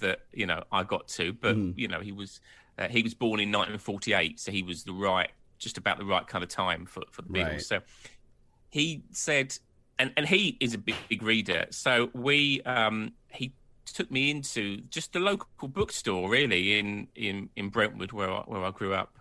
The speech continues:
Speaker 1: and, uh, th-, as you say, yeah, you, you got that sense that there would be a, like, a music book section. This is, like, nineteen ninety-five, so,
Speaker 2: Mm.
Speaker 1: you know, the, the,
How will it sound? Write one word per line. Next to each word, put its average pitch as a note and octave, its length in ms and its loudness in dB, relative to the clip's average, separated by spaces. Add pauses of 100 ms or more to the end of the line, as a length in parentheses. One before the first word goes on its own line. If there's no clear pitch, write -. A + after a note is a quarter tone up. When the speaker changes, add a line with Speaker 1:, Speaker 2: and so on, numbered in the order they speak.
(140)
Speaker 1:
and, G2+ 340 2 (880)
uh, A2 440 6 (680)
th-, B2 120 -10 (200)
as C#3+ 160 0
you - 60 -6
say, B3 300 0
yeah, D#3+ 300 2
you, D#3 300 -6
you D#3+ 120 -6
got A#3 160 -2
that C#3+ 120 0
sense F3 280 -2
that C#3 160 -4
there D#3 80 2
would D3+ 120 -4
be D#3+ 140 4
a, C3 60 2
like, C#3 220 -4
a B2+ 60 -2
music B2+ 440 -2
book - 260 -4
section. - 540 -2
This - 140 -6
is, A#2 120 -4
like, G2+ 120 2
nineteen G2+ 280 2
ninety-five, F#2 600 -2
so, A#2 180 2
Speaker 2:
Mm. F#2 160 2
Speaker 1:
you A2 100 -2
know, E2+ 140 -2
the, G2 200 -6 (400)
the, G2+ 100 -2